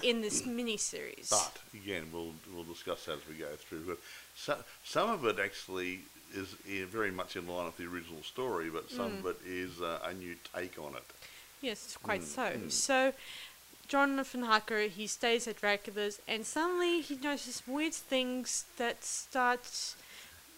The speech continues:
Speaker 1: well,
Speaker 2: Well,
Speaker 1: conf-,
Speaker 2: he, he starts
Speaker 1: well,
Speaker 2: getting tired
Speaker 1: he starts getting tired
Speaker 2: and weird.
Speaker 1: and weird.
Speaker 2: And, and things are happening around him.
Speaker 1: And Dracula,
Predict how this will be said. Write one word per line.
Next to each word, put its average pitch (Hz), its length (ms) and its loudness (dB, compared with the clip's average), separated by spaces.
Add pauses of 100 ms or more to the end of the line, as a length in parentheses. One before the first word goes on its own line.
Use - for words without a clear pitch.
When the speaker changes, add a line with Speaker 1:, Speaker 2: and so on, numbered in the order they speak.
(180)
Speaker 1:
well, 208 320 4 (360)
Speaker 2:
Well, 104 260 -2 (140)
Speaker 1:
conf-, 240 340 -6 (220)
Speaker 2:
he, 117 140 -10
he 135 120 -10
starts - 120 -4
Speaker 1:
well, 110 160 4
Speaker 2:
getting 80 160 -6
tired 80 580 -2 (120)
Speaker 1:
he 269 60 -4
starts 320 300 4
getting 269 180 4
tired 202 540 6
Speaker 2:
and 175 120 -2
weird. 98 360 -2 (420)
Speaker 1:
and 226 160 -2
weird. 208 320 4
Speaker 2:
And, - 40 -10
and - 80 -8
things 185 260 -6
are - 40 -6
happening 80 320 -2
around 73 380 -2
him. 80 340 -8
Speaker 1:
And 240 200 2
Dracula, 262 680 4